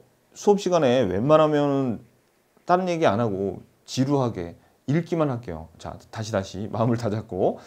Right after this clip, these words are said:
자, 리스크에 노출되어 있는 금액을 의미하며 리스크 유형에 따라 시장 리스크 익스포저,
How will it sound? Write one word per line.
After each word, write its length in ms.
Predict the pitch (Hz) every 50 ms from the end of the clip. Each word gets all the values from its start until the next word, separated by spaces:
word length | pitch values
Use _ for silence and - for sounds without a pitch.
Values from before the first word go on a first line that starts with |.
| - - _
자, 220 | - 120 87 - - - - - _ _ -
리스크에 680 | 117 131 160 180 - - - - - 214 196 196 196
노출되어 680 | 156 113 117 127 135 - - 208 185 180 185 180 175 180
있는 260 | 170 170 165 170 156
금액을 420 | 147 139 131 143 151 147 147 147
의미하며 720 | 131 113 117 123 127 131 135 139 120 120 104 95 104 135 135
리스크 460 | 101 92 113 123 - - - - 151 131
유형에 420 | 101 101 117 131 135 135 131 127
따라 580 | 123 - 110 101 92 87 113 156 190 233 254 - - - _ _ _ _
시장 480 | - - - 214 208 196 202 190 190 175
리스크 540 | 170 165 160 - - - - - 165 151
익스포저, 680 | 131 110 - - - - 117 104 104 123 107 - -